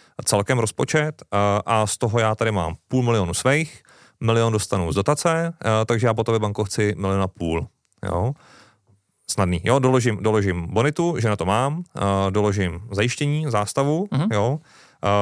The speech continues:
Speaker 1: všechny ostatní podklady, které jsou standardně potřeba k vyřízení toho úvěru, takže typicky třeba pokud ta, a, ten odhadce, a, zhodnotí, že to bude potřeba vyžadovat stavební povolení, což teda bych,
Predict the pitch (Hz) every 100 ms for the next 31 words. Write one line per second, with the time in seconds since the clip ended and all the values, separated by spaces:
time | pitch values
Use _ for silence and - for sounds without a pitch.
0 | 104 104 - - 135 123 120 123 120 -
1 | 120 110 113 110 113 110 107 104 107 101
2 | 107 98 101 101 98 85 90 104 131 143
3 | 107 107 107 98 - 104 104 101 101 95
4 | 98 - 95 90 90 90 _ _ _ -
5 | 87 87 87 98 98 101 - 107 104 107
6 | - 90 87 87 98 101 101 98 101 -
7 | - - 104 98 98 - 98 101 101 95
8 | - 95 92 101 101 98 - 92 87 -
9 | 90 101 117 139 151 _ - 110 - 90
10 | 90